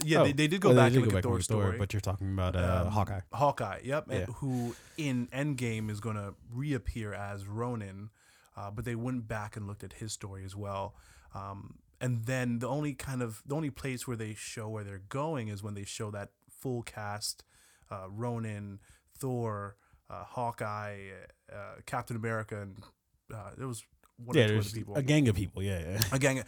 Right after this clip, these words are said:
Speaker 1: w-, where they show them a-, all in their new suits, right? And they're wearing, um, all matching costumes this time, or matching spacesuits. You can tell they're going somewhere.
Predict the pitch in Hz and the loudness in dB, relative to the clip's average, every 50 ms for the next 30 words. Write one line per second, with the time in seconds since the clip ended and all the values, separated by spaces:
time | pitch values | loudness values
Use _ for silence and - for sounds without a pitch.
0 | - - - - 190 - 196 180 156 147 143 120 - 175 160 147 143 147 - - | -10 -16 -12 -12 -10 -2 0 2 2 4 2 2 2 2 2 2 0 -2 -4 -8
1 | 131 - _ 139 135 139 139 135 135 131 123 117 113 117 117 117 117 110 - - | -12 -8 _ 2 4 4 4 4 2 2 2 2 2 2 0 0 0 -2 0 0
2 | - - 117 101 - - - - - - 110 - 110 113 107 120 117 113 110 113 | 0 0 -2 -6 -10 -12 -14 -14 -12 -10 -8 -8 -8 -6 -6 -4 -2 -2 -2 -2
3 | 113 113 110 110 110 104 107 107 104 - _ _ _ _ _ - 107 101 98 98 | -2 -2 -2 -4 -4 -6 -6 -8 -10 -12 _ _ _ _ _ -14 -12 -10 -10 -10
4 | 104 110 110 - - _ _ _ - - 120 117 113 110 107 107 107 107 104 - | -10 -12 -14 -16 -20 _ _ _ -10 -6 -2 -2 0 0 0 0 -2 -2 -2 -4
5 | - 113 101 - - 104 104 98 - - 104 95 98 98 98 98 98 - - 104 | -6 -8 -8 -8 -8 -8 -6 -6 -6 -6 -8 -8 -10 -10 -10 -8 -8 -8 -8 -10
6 | 95 98 101 98 101 107 101 101 - - 113 104 - - - 104 101 98 - - | -12 -12 -10 -8 -6 -6 -6 -6 -6 -8 -6 -6 -6 -6 -6 -6 -8 -8 -8 -8
7 | 101 98 - - 113 113 101 - - - 117 113 107 107 98 92 - 113 107 107 | -8 -8 -8 -8 -10 -10 -10 -12 -12 -10 -8 -6 -6 -6 -8 -8 -6 -6 -4 -4
8 | 107 107 104 98 - - 117 104 107 113 127 139 160 180 185 | -4 -6 -6 -6 -6 -4 -4 -4 -4 -4 -4 -6 -6 -8 -10